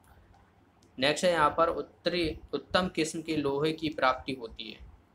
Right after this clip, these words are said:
तो उत्तम किस्म के लोहे की प्राप्ति देखते हैं कहाँ पर होती है, जादूगोड़ा, अ, बेलाडीला, लोहार दग्गा या अब्रिक पहाड़ी।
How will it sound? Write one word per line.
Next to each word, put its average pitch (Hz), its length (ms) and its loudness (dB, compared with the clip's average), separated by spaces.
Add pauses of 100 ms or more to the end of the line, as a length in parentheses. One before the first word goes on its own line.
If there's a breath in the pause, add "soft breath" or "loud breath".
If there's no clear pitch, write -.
(720)
तो 123 60 -6
उत्तम 127 380 -6
किस्म 147 300 -6
के 147 100 0
लोहे 135 220 -2
की 147 120 -10
प्राप्ति 131 360 0
देखते 127 280 -10
हैं 143 100 -10
कहाँ 131 160 2
पर 131 80 -8
होती 135 200 -12
है, 139 140 -6
जादूगोड़ा, 135 600 0
अ, - 1400 0
बेलाडीला, 139 840 6 (580)
लोहार 127 580 6
दग्गा 135 600 4 (1000)
या 131 100 4
अब्रिक 131 460 2
पहाड़ी। 113 460 2